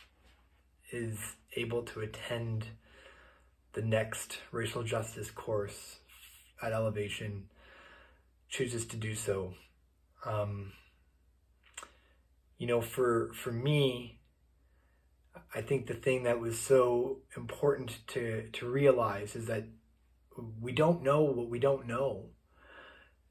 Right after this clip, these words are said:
And, you know, it's, uh, so important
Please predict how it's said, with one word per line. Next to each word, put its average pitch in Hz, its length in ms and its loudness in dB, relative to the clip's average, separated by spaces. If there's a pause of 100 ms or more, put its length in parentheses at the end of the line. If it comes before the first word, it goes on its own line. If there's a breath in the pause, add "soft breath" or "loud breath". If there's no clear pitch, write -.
(280)
And, 113 520 4 (2250)
you 123 100 -6
know, 117 400 4
it's, - 520 0 (440)
uh, 110 360 -4 (220)
so 143 380 8
important 135 640 2